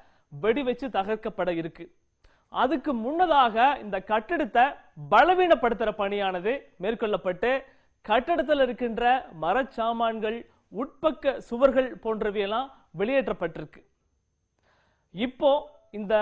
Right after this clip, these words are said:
கட்டிடத்தோட தரைத்தளம் நான்கு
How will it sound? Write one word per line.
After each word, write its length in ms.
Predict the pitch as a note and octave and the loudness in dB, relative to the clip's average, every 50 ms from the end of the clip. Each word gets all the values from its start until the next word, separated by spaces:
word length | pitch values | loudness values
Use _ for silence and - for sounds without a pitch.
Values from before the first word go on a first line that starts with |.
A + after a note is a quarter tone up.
| G#3+ G3+ - - _ _ - | 0 -2 -6 -10 _ _ -4
கட்டிடத்தோட 640 | A#3 B3 A#3+ - F4 E4+ B3+ A#3+ C4+ A#3 G#3+ G3 G3+ A3 B3+ C4 - - _ _ _ _ _ _ _ _ - G3+ | -4 -2 -2 0 0 0 2 2 2 2 4 4 4 4 4 2 0 -8 _ _ _ _ _ _ _ _ 2 4
தரைத்தளம் 680 | G3+ A#3+ D4 E4+ E4+ D#4+ B3+ - A#3 A3 G#3 F#3 D#3 - - _ _ _ _ _ _ _ _ _ _ _ _ _ _ _ _ _ _ _ _ _ _ - E3+ D#3+ F3 | 6 8 8 6 4 2 2 2 4 4 4 2 0 -6 -16 _ _ _ _ _ _ _ _ _ _ _ _ _ _ _ _ _ _ _ _ _ _ -16 -8 -2 2
நான்கு 420 | G#3 C4 D#4+ F4 F4 D#4+ C#4+ E4+ | 6 6 8 6 6 2 0 0